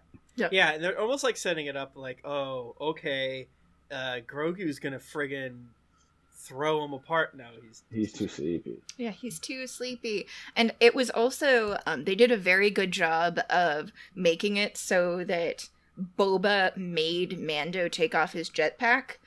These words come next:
Speaker 1: So there is an explanation
Speaker 2: Yes.
Speaker 3: Mm-hmm.
Speaker 1: for why <laughs> Mando can't just fly after
Speaker 3: Yeah.
Speaker 1: him.
Speaker 2: Yeah,
Speaker 1: He's
Speaker 2: it's, it's like a horror movie of, like, how they get rid of cell phones.
Speaker 1: Yeah,
Speaker 3: <laughs>
Speaker 1: exactly.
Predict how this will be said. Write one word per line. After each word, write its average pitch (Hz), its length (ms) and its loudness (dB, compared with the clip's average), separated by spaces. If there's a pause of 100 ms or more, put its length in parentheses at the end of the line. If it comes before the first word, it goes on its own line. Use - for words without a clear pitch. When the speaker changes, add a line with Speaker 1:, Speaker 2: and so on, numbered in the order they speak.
(160)
Speaker 1:
So 202 180 2
there 196 180 2
is 185 220 0
an 180 160 -2
explanation 190 920 2
Speaker 2:
Yes. 101 80 -2
Speaker 3:
Mm-hmm. 92 160 0
Speaker 1:
for 190 240 4
why 175 560 6
<laughs> 220 120 4
Mando 240 280 12
can't 202 280 0
just - 280 -2 (160)
fly 160 560 0
after 233 500 4
Speaker 3:
Yeah. 196 200 8
Speaker 1:
him. 339 140 -4 (340)
Speaker 2:
Yeah, 143 460 -2
Speaker 1:
He's 196 260 -2
Speaker 2:
it's, - 60 -12
it's 151 160 -8
like 170 160 -6
a 151 60 -2
horror 151 340 -4
movie 127 380 -12
of, 123 100 -16
like, 123 160 -12
how 131 120 -12
they 123 120 -14
get 120 160 -12
rid 117 140 -14
of 113 100 -18
cell 120 220 -16
phones. - 440 -20 (140)
Speaker 1:
Yeah, 180 400 0
Speaker 3:
<laughs> - 80 -18
Speaker 1:
exactly. 160 680 4